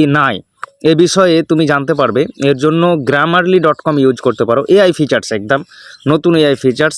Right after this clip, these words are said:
যেখানে তোমার কি কি ভুল রয়েছে, কি কি ভুল তুমি সংশোধন করতে হবে, সেই সংশোধন, এই ভুলটা তোমাকে প্রত্যেকটা ভুল কিন্তু সে ধরিয়ে দেবে এআই এর মাধ্যমে। তো এআই ফিচার্সের মাধ্যমে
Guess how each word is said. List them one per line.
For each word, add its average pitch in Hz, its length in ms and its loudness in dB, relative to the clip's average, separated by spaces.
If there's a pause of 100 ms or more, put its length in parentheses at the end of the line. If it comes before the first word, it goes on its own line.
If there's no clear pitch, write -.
যেখানে 151 320 0
তোমার 156 200 0 (220)
কি 220 180 0
কি 240 80 2 (100)
ভুল 170 140 2 (120)
রয়েছে, 147 240 2 (100)
কি 180 160 -6
কি 170 80 -2 (100)
ভুল 156 160 2 (140)
তুমি 151 160 0 (480)
সংশোধন 180 460 0 (100)
করতে 151 260 -2
হবে, 156 140 0 (100)
সেই 170 120 2 (100)
সংশোধন, 170 420 -2 (480)
এই 220 60 2 (120)
ভুলটা 180 320 2 (380)
তোমাকে 208 280 2
প্রত্যেকটা 202 460 0 (140)
ভুল 180 180 2 (120)
কিন্তু 190 180 0 (120)
সে 180 80 2 (120)
ধরিয়ে 147 280 2
দেবে 85 140 -2 (760)
এআই 220 240 4
এর 190 120 0
মাধ্যমে। 95 380 -4 (680)
তো 147 80 4 (240)
এআই 196 260 4
ফিচার্সের 196 480 0
মাধ্যমে 165 360 0